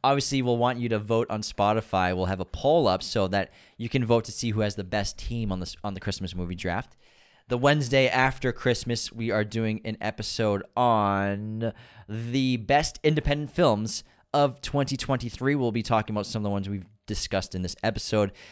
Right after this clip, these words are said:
But basically, we made a list of our favorite thirteen, I believe,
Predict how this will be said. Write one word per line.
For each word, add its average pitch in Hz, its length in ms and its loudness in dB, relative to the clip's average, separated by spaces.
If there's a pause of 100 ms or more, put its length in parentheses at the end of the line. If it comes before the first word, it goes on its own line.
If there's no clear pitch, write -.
(120)
But 117 100 -4
basically, 139 260 2
we 123 60 2
made 120 160 2
a 113 60 0
list 117 320 0
of 117 240 4
our 120 260 4
favorite 117 520 -2
thirteen, 127 920 0
I 104 80 0
believe, 98 480 -2